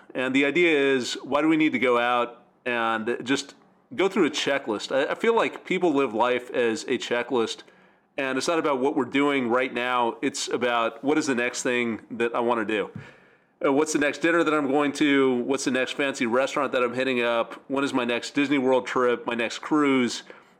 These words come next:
When is my next five-star vacation? And the problem with this is that we're never settled. So we're never in this proverbial home. And you can think of home either as a real home, a physical sanctuary, where you go back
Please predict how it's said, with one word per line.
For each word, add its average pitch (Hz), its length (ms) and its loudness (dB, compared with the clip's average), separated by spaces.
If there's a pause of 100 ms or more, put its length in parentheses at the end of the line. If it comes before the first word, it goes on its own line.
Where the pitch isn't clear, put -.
When 147 180 -2
is 139 100 -2
my 135 100 -2
next 127 260 -4
five-star 127 460 0
vacation? 123 560 -2 (680)
And 165 380 0 (400)
the 151 100 -4
problem 214 320 2
with 175 100 2
this 156 200 0
is 131 100 0
that 143 160 2
we're 147 80 2
never 139 200 0
settled. - 460 -2 (240)
So - 160 0
we're 160 80 4
never 185 280 2
in 165 60 0
this 147 120 -2
proverbial 147 580 2
home. 110 460 -2
And 131 140 -4
you 135 60 0
can 147 100 -2
think 156 120 0
of 135 60 -2
home 139 320 2
either 123 420 0
as 120 200 0
a - 20 -2
real 131 300 2
home, 120 480 0
a 127 80 -10
physical 135 340 -2
sanctuary, 127 800 -2 (480)
where 135 280 2
you 131 140 0
go 151 140 0
back 127 540 0